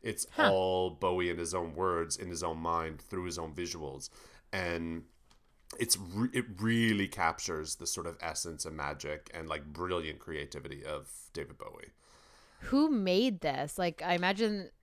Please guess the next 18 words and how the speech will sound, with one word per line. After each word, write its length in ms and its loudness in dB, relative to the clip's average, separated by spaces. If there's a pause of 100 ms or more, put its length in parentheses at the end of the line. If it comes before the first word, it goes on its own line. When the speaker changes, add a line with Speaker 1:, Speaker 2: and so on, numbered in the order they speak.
(160)
Speaker 2:
uh, 200 8
it 120 2
must 260 2
be, 180 2
like, 180 4
a 40 6
f-, 380 -4
a 80 4
feat 260 0
of 80 4
editing 580 4
to 280 0 (100)
d-, 120 -6 (280)
compile 560 12
all 160 8
that 180 4
footage 320 4
and 200 -2